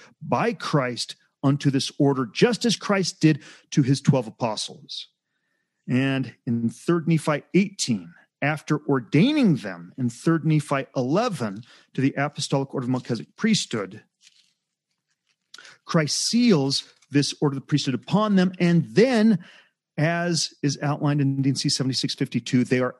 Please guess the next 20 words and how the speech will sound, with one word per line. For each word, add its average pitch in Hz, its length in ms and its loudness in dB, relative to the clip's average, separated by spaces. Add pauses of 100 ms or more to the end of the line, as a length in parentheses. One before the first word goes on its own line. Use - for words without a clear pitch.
able 185 260 2
to 185 100 0
perform 156 420 2
the 147 200 0
ordinance 151 360 2
of 139 120 -6
baptism 135 500 -2
of 117 140 -10
fire 156 560 -4
and 139 240 0
baptism 131 560 -4
of 113 140 -8
the 113 80 -6
Holy 110 240 -6
Ghost. 98 400 -12 (460)
Verse 135 200 0
thirty-six 139 600 -2
in 127 140 -2
Third 117 200 -4
Nephi 120 200 -2